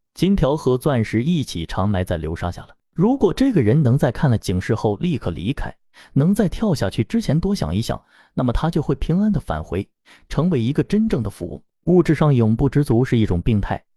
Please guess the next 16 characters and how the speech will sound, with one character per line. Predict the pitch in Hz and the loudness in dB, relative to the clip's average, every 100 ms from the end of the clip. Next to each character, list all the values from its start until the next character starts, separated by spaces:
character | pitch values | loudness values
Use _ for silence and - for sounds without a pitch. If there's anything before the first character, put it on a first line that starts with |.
| _ _ | _ _
其 | - - 160 | -2 2 2
病 | 190 147 | 4 2
因 | 147 214 | 4 4
多 | 196 165 | 2 0
是 | 131 | -2
权 | - - 98 | -4 -4 0
力、 | 185 185 _ _ _ _ - | 0 -2 _ _ _ _ -2
地 | 127 | 0
位、 | 110 156 _ _ _ _ _ - _ | 0 -2 _ _ _ _ _ -20 _
金 | - 233 247 | 0 4 4
钱 | - 123 175 | 4 2 4
之 | 214 | 2
类 | 202 | 2
引 | 113 - _ | 0 -10 _
发 | 135 170 | -2 -2
的。 | - | -4